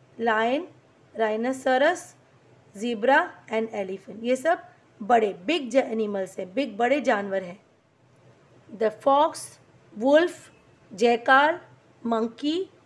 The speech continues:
deer, mongoose and the squirrel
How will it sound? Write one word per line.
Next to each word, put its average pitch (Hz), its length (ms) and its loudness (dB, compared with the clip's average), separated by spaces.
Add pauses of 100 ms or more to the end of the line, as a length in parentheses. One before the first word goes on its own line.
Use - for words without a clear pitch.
(220)
deer, 262 480 4 (460)
mongoose 247 680 0 (600)
and 254 300 0 (260)
the 247 260 4
squirrel 247 540 2